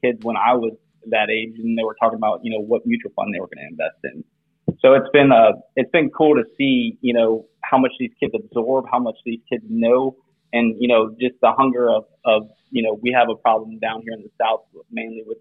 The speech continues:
you know, athletes and stuff, you know, putting, you know, prioritizing sports school or it's sports friends school, um, rather than, you know, trying to flip that on its head and, like, you know, you can learn about, you know, life, you can learn about these,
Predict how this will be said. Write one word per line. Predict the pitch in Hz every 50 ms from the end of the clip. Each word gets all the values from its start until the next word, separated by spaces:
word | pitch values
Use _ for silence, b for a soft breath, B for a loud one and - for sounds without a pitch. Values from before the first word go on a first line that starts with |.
| -
you | 123 120
know, | 113 110 104 -
athletes | 110 113 113 - - 110 107 _ -
and | 110 _ _
stuff, | - 110 107 110 - _ _ _ _ _ _ _ _
you | - 110
know, | 110 107
putting, | - - 131 120 113 113 113 110 110 - _ -
you | 127 113 107
know, | 104 104 101 _ _ -
prioritizing | 123 117 113 113 113 117 117 113 110 - 117 110 110 - - 110 - - _
sports | - 113 113 110 110 _ _ - -
school | - 120 117 113 113 110 113 113 _ _ _ _ _ _ _ _ -
or | 127 123 120 110 107 - -
it's | 113 _ _ _ _ -
sports | 139 135 127 127 127 _ _ - -
friends | 127 123 120 117 117 117 117 117 _ _ _ _
school, | - 131 123 123 123 120 123 123 - _ _ _ _ _ _ _ _ -
um, | 113 110 107 104 -
rather | 104 104 107 113 113 113 110 110
than, | 113 113 110 110
you | 113 113
know, | 110 107 101 _ _ _
trying | - 139 127 120 113
to | 107 - _ _ _ -
flip | 147 147 -
that | - 123
on | 120 120 113
its | 110 _ -
head | 139 131 123 117
and, | 117 117 117 113
like, | 110 107 110 107 _
you | - 127 120
know, | 113 113
you | 113 113 120 117
can | - 123 117
learn | 117 120 123 120
about, | 113 117 120 107 98 - -
you | 123 113 107
know, | 101
life, | 101 - 107 107 110 113 110 -
you | 117 113
can | - 113
learn | 113 117 117
about | 113 110 110 110 104 - _ _ _
these, | 113 113 113